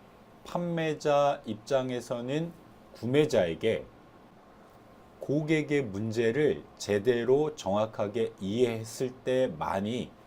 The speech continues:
적합한 솔루션을 제안해 줄 수 있습니다. 자, 이 두 가지, 구매자 입장과 판매자 입장, 구매자 입장에서는 신뢰의 문제가 중요하고요. 판매자 입장에서는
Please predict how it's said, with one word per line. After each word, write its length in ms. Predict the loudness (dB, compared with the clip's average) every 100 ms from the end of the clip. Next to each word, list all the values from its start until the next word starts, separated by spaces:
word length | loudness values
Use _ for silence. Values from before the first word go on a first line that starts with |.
| -20 -20 -12
적합한 520 | -8 -2 0 0 -2
솔루션을 680 | 0 0 -2 -4 -4 -6 -6
제안해 400 | -6 -4 -2 -4
줄 120 | -4
수 120 | -10
있습니다. 580 | -12 -12 -14 -14 -16 -20 -20 -20 -20 -20 -20 -20 -16
자, 140 | -12 -8
이 160 | -6 -6
두 220 | -6 0
가지, 380 | 8 8 6 -6 -12 -20 -20 -20 -20 -20 -20 -20 -20 -20 -20 -20 -20 -20 -20 -20 -20 -10
구매자 420 | 2 6 6 6
입장과 720 | 2 -2 -4 0 2 2 0 -8 -20 -20 -20 -20 -20
판매자 440 | -10 -4 0 2 0
입장, 340 | -2 -8 -12 -12 -20 -20 -20 -20 -20 -10
구매자 380 | -2 2 4 4
입장에서는 640 | 2 -2 -4 -4 -6 -6
신뢰의 580 | -6 -6 -2 0 0 -2
문제가 420 | -4 -6 -6 -6
중요하고요. 720 | -6 -6 -4 -4 -4 -8 -8 -10 -12
판매자 460 | -6 -2 -2 0
입장에서는 720 | -2 -4 -6 -6 -6 -6 -6